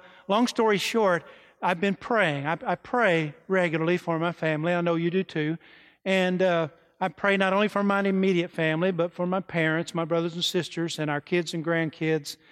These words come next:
I can't name them all, so I say, "God, you know them, take care of them." But I, I ask God to draw our family to himself.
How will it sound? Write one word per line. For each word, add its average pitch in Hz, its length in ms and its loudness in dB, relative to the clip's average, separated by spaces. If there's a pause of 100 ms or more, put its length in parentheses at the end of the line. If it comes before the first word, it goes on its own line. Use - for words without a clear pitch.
(380)
I 165 80 0
can't 170 260 0
name 175 160 2
them 165 180 0
all, 156 160 2
so 160 220 0
I 156 100 2
say, 165 200 -2
"God, 165 280 0
you 170 140 2
know 160 220 0
them, 156 180 -4
take 170 220 -4
care 170 200 2
of 156 60 2
them." 165 120 -2 (380)
But 196 300 0 (240)
I, 180 140 0
I 180 240 2
ask 240 360 4
God 190 400 2 (220)
to 185 140 -2
draw 190 480 4
our 165 180 0
family 185 460 0
to 170 180 -4
himself. 147 580 -4